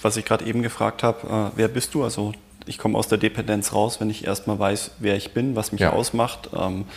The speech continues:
Speaker 1: was macht mich zufrieden und was macht mich vielleicht zufriedener im Sinne, was erfüllt mich noch mehr?
Speaker 2: Das ist jetzt ganz, ganz wichtig, was du sagst, weil das ist der erste Schritt.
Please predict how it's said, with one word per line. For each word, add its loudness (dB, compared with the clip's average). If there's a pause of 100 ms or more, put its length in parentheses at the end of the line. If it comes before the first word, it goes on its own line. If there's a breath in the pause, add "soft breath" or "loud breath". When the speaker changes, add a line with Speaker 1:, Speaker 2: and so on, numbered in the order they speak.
(320 loud breath)
Speaker 1:
was 2
macht 2
mich -2
zufrieden 0 (520 loud breath)
und 4
was 2
macht -2
mich -2
vielleicht 2 (220)
zufriedener -2
im -4
Sinne, 2 (540 loud breath)
was 4
erfüllt 0
mich -2
noch -2
mehr? -2 (720 loud breath)
Speaker 2:
Das 4
ist 4
jetzt 0
ganz, 4
ganz 2
wichtig, -2
was 2
du -2
sagst, 2
weil 6
das 4
ist -4
der -2
erste 4
Schritt. 2